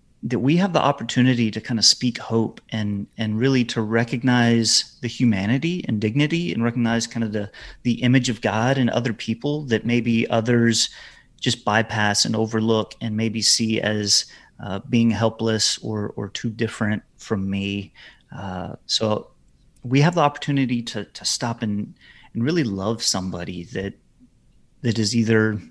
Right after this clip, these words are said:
been forgotten by others or avoided by others or just kinda just passed over.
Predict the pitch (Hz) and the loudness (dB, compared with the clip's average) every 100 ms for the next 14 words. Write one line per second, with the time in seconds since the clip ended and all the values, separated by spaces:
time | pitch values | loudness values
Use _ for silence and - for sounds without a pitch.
0 | - - 120 - 107 104 - 139 143 143 | -6 2 4 4 2 2 2 2 2 2
1 | 147 151 156 156 - 113 101 107 95 101 | 2 0 -2 -4 -4 -4 -4 -6 -8 -6
2 | 120 117 127 131 135 135 135 135 113 110 | -6 -4 -4 -2 -2 0 0 -2 -6 -4
3 | 123 - 131 104 - - - _ - - | -2 0 0 -2 -10 -20 -20 _ -10 -8
4 | - 117 117 98 107 107 82 | -4 -2 -2 -4 -6 -8 -12